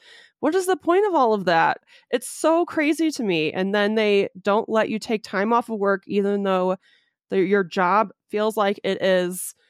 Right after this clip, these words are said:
draining the essence or your life force or, like, is crushing <laughs> your soul, you know, and they won't let you take time away from it, at least not enough, not nearly enough to make it worth it. And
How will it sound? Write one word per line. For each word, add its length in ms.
draining 880
the 200
essence 640
or 140
your 240
life 320
force 560
or, 180
like, 280
is 160
crushing 460
<laughs> 40
your 80
soul, 840
you 120
know, 260
and 120
they 80
won't 280
let 220
you 180
take 280
time 240
away 240
from 240
it, 240
at 120
least 220
not 180
enough, 520
not 160
nearly 420
enough 460
to 100
make 180
it 180
worth 300
it. 300
And 480